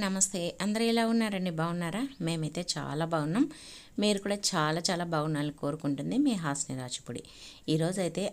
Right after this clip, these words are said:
అందరికీ ఉపయోగపడే బ్రహ్మాండమైన ఇరవై మూడు రకాల కొత్త కొత్త కిచెన్ టిప్స్ని అయితే మీకోసం తీసుకొచ్చాను. మరి వీడియోని అయితే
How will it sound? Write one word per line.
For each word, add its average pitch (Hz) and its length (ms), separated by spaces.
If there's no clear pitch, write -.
అందరికీ 160 380
ఉపయోగపడే 156 600
బ్రహ్మాండమైన 156 760
ఇరవై 202 260
మూడు 202 180
రకాల 185 280
కొత్త 160 180
కొత్త 175 240
కిచెన్ 151 300
టిప్స్ని 139 280
అయితే 131 120
మీకోసం 156 400
తీసుకొచ్చాను. 127 600
మరి 135 220
వీడియోని 123 300
అయితే 147 140